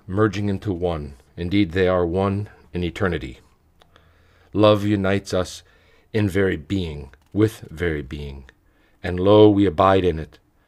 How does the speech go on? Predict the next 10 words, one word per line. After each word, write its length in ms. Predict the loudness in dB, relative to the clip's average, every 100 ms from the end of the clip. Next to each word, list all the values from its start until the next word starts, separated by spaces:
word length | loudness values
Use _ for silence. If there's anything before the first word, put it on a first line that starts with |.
| _
this 200 | -8 -8
being, 440 | -4 -2 0 -2 -10 _ _ _ _
and 180 | -2 4
know 160 | 6 6
it 100 | 2
through 480 | -2 0 2 0 -8 _ -6
our 120 | -4
fusion 520 | -4 -2 -2 -2 -4
with 180 | -8 -10
it. 160 | -16